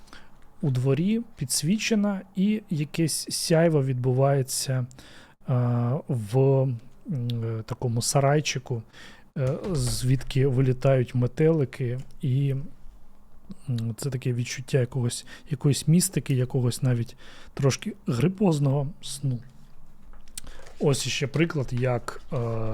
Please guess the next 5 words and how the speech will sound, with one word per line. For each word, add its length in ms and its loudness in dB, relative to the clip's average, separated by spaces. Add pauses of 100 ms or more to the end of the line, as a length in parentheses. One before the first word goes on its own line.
(240)
світло, 580 0
власне, 500 -2
може, 340 -4
е, 100 -6 (680)
в-, 360 0